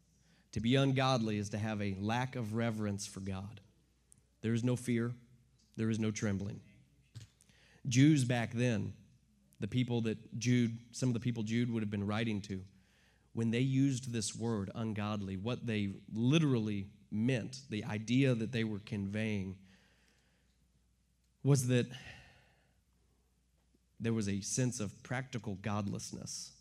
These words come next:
They were living practically like there was no God, regardless of what ideas they professed. Jude says that there will be a prevailing spirit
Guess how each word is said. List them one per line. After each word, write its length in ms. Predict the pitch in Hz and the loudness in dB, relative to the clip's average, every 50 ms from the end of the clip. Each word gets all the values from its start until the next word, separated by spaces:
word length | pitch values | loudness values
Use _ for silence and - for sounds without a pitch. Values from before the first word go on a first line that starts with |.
| _ _ _ _ _ _ _ _ _ _ _ _ _ _ _ _ _ _ _ _ _ | _ _ _ _ _ _ _ _ _ _ _ _ _ _ _ _ _ _ _ _ _
They 100 | 113 113 | 0 0
were 140 | 110 107 104 | 2 2 2
living 380 | 104 113 135 147 139 127 117 98 | 2 2 2 2 2 2 0 -2
practically 580 | - 123 120 113 110 - 113 101 107 110 104 | -4 -4 -6 -6 -6 -8 -10 -10 -6 -6 -6
like 220 | 101 98 98 98 - | -4 -4 -6 -6 -6
there 100 | 104 98 | -6 -6
was 280 | 95 107 110 107 104 | -4 -6 -6 -6 -6
no 140 | 107 104 101 | -4 -4 -4
God, 420 | 101 98 92 92 98 101 107 - - _ _ _ _ _ _ _ _ _ _ _ _ _ _ _ _ - _ _ | -4 -4 -6 -6 -8 -10 -12 -16 -18 _ _ _ _ _ _ _ _ _ _ _ _ _ _ _ _ -20 _ _
regardless 540 | - 110 104 113 123 135 147 147 143 131 135 | -2 0 2 4 4 4 4 4 2 0 0
of 120 | 127 113 117 | -2 -2 -2
what 160 | 123 123 117 | -2 0 0
ideas 580 | 110 104 104 107 123 135 143 143 127 131 - - - - - - - _ _ _ - | 0 -2 0 2 2 2 2 2 0 -2 -6 -12 -18 -20 -20 -20 -20 _ _ _ -2
they 120 | 127 127 | 0 0
professed. 640 | 127 - 120 - - 127 120 120 117 - - - - - - _ _ _ _ _ _ _ _ _ _ _ _ _ _ _ _ _ _ _ _ _ _ _ _ _ _ _ _ _ _ _ _ _ _ _ _ _ _ _ _ _ _ _ _ _ _ _ _ _ _ _ _ - - - | 0 -2 -4 -4 -4 -4 -4 -4 -4 -8 -10 -14 -16 -20 -20 _ _ _ _ _ _ _ _ _ _ _ _ _ _ _ _ _ _ _ _ _ _ _ _ _ _ _ _ _ _ _ _ _ _ _ _ _ _ _ _ _ _ _ _ _ _ _ _ _ _ _ _ -20 -8 2
Jude 260 | 113 147 180 185 143 | 4 6 6 6 6
says 420 | - 143 139 135 127 127 123 113 120 | 4 4 4 4 4 4 2 0 0
that 120 | 117 110 | 0 0
there 100 | 127 131 | 2 2
will 100 | 127 123 | 2 4
be 120 | 123 127 | 4 2
a 60 | 120 107 | 2 0
prevailing 600 | - - 107 107 117 123 135 143 147 139 127 120 | 0 -2 -2 -2 0 0 0 0 0 0 0 0
spirit 600 | - - - - - - 117 104 104 113 - | -2 -4 -6 -6 -4 -4 -4 -2 -4 -6 -8